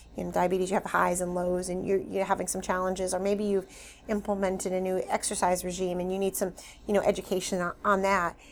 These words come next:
Does it make sense for a person to take, you know, think about it economically, three hours off of work, one hour so they can drive into Boston, one hour so they can have a visit, one hour so they can drive back, maybe it ends up being a day off. How do we incentivize patients to keep themselves healthier, right?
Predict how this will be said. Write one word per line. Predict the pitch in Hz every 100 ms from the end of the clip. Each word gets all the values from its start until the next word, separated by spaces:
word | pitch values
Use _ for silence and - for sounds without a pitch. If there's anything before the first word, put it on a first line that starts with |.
| - - _ _ -
Does | 254 247
it | 240
make | 285 359
sense | - - 233 202 -
for | -
a | 202
person | 247 240 - 202
to | 202
take, | - 196 185 - - - -
you | 214
know, |
think | 226 240
about | 208 208 202
it | -
economically, | 208 - 175 196 220 - - - - -
three | - 254
hours | 240 220 220
off | 208 196
of | 202
work, | 190 190
one | 202 214
hour | 220 214
so | 208
they | 202
can | 202
drive | 190 190
into | 190 190
Boston, | 190 185 - 185
one | 196
hour | 208 208
so | 202
they | 190
can | 190
have | 190
a | 185
visit, | 196 185 190 196
one | 196
hour | 208 202
so | 202
they | 190
can | 190
drive | 185 190 190
back, | 190 185 190 - - -
maybe | 220 214 220
it | 208
ends | 208 208
up | 202 -
being | 190 190
a |
day | 190 190
off. | 185 185 - - - - -
How | 349 440
do | 508
we | 403 - - -
incentivize | 262 226 - 233 233 214 202 -
patients | 233 226 202 185
to | -
keep | - 262
themselves | 247 220 - 190 -
healthier, | - - 285 - - - 220
right? | 190 208 -